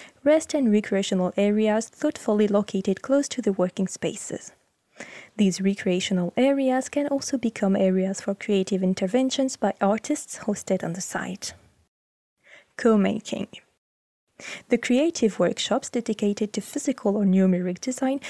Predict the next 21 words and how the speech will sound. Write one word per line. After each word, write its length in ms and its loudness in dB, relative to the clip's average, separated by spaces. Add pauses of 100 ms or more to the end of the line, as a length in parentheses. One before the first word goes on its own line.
(180)
are 180 4
open 360 2
to 120 -14
the 80 0
public. 580 -6 (460)
The 120 4
large 400 4
ceiling 360 0
height 360 -2
allows 320 2
for 120 -8
the 80 -4
creation 500 0
and 100 4
exhibition 520 -2
of 160 -2
large-scale 680 0
prototypes. 880 -6 (720)
Materials 760 2
and 260 4
colors. 560 -4